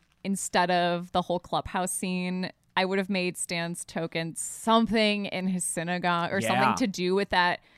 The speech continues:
Speaker 1: day. Um, and then that's when you get that flashback of that speech, which, you know, that comes at such a good time in this movie that there's, like, that trade-off. But
Speaker 2: Mm-hmm.
Speaker 1: you get that whole speech,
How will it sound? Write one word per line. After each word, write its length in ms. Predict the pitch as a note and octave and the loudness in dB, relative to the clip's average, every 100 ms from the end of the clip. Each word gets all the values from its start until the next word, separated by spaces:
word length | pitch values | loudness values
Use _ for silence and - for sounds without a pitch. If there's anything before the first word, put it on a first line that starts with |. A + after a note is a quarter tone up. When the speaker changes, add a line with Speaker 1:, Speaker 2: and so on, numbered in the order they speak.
| _ - | _ -10
Speaker 1:
day. 640 | E3 F3+ F3+ G3+ G#3+ A3 - _ _ _ - | 0 2 4 2 2 0 -6 _ _ _ 4
Um, 540 | G#3 F3+ F3 E3+ E3+ - | 6 6 4 0 -2 -2
and 160 | G3 G3 | 0 4
then 280 | F#3 F3+ F3 | 4 2 6
that's 300 | F3+ F3 - | 6 6 4
when 100 | G3 | 0
you 80 | F3+ | 2
get 220 | F3 - | 0 4
that 240 | F#3+ G#3+ | 6 6
flashback 600 | A#3+ F3 E3+ - E3 D#3+ | 2 0 -2 -4 -6 -6
of 100 | E3 | -8
that 260 | E3 E3 - | -6 -8 -8
speech, 360 | - E3 D#3+ - | -8 -8 -8 -6
which, 220 | E3 - - - | -8 -8 -14 -4
you 80 | A3+ | 0
know, 100 | F3+ | 4
that 180 | A3+ A3 | 4 4
comes 180 | D#4 C#4+ | 2 2
at 100 | A#3 | 0
such 140 | B3 | 0
a 60 | B3 | 0
good 180 | F#3+ | 0
time 320 | - - E3+ F3+ | -4 -4 -2 -2
in 60 | |
this 180 | F#3+ G3+ | -2 0
movie 320 | G3+ G3+ G#3 | 0 2 2
that 240 | F#3 D#3+ - | 0 -2 -4
there's, 220 | D#3+ D#3+ | -8 -6
like, 160 | D#3+ | -8
that 200 | D#3+ D3 | -4 -6
trade-off. 720 | - - D#3 D#3+ E3+ F3 F#3+ - | -6 -6 -6 -4 -2 -4 -6 -6
But 320 | A#2+ E3 D#3+ | -2 0 -2
Speaker 2:
Mm-hmm. 100 | D#3+ - - _ | -4 -14 -18 _
Speaker 1:
you 100 | G3 | -6
get 300 | G#3 A3 G3+ - - | 6 6 6 0 -2
that 280 | - G3 F#3+ | 6 6 6
whole 400 | A3+ G#3 G#3 G#3 | 2 2 2 0
speech, 800 | - - G#3 F3+ F3+ F3 - - | -4 -6 -4 -2 -4 -4 -10 -12